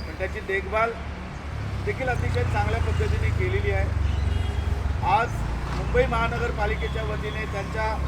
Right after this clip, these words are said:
पुतळ्याची साफसफाई करण्यात आली. हे कार्यक्रम छोटेखानी असलं तरी त्यासाठी प्रयत्न करणारे आमचे विसूभाऊ बापट,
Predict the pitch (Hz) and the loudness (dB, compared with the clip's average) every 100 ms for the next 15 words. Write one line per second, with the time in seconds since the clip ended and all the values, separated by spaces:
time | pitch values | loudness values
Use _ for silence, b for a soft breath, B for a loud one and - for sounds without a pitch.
0 | - - - - 202 214 214 - 208 196 | -2 -2 -2 -4 -2 -2 0 -2 -2 -2
1 | - 214 208 214 202 196 214 214 208 190 | -2 -4 -4 -4 -4 -4 -4 -4 -4 -4
2 | 190 - - - - - - - - - | -6 -8 -8 -8 -8 -8 -8 -8 -8 -8
3 | - - - - - - - 196 220 214 | -8 -8 -8 -8 -8 -8 -4 -2 0 2
4 | 214 226 240 240 - 190 247 233 240 233 | 2 0 -4 -4 -6 -2 0 0 0 -2
5 | 214 226 208 170 - - - - - - | -2 -4 -4 -4 -6 -8 -8 -10 -8 -6
6 | 175 214 214 208 226 226 226 240 - 208 | -4 -2 0 0 0 -4 -4 -6 -4 -4
7 | 226 240 233 220 214 220 214 214 220 202 | -4 -6 -8 -6 -4 -4 -4 -4 -6 -6
8 | 208 220 226 208 190 190 202 | -8 -6 -4 0 0 0 -2